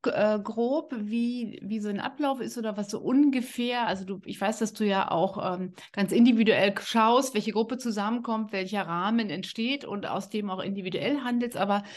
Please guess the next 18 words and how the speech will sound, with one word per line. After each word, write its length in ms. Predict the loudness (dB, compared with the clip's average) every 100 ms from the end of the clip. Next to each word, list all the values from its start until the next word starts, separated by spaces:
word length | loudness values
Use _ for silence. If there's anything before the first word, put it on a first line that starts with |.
| -16 -18 -18
es 100 | -2
gibt 200 | 0 2
ja 100 | 2
so 120 | 4
eine, 140 | 2
eine 340 | 2 -2 -6 -4
Grundstruktur. 1120 | 2 2 0 -4 -6 -8 -6 -2 0 0 -4 -10 -20 -14
Vielleicht 160 | -8 -4
kannst 160 | -4 -2
du 40 |
da 80 | -2
ein 100 | -2
bisschen 240 | 0 2
was 260 | 0 -2 -6
zu 160 | -4
sagen, 580 | -2 0 2 2 2 0
so 140 | 0 -4
ungefähr, 1040 | 0 0 0 -2 -6 -4 -2 -2 -4 -6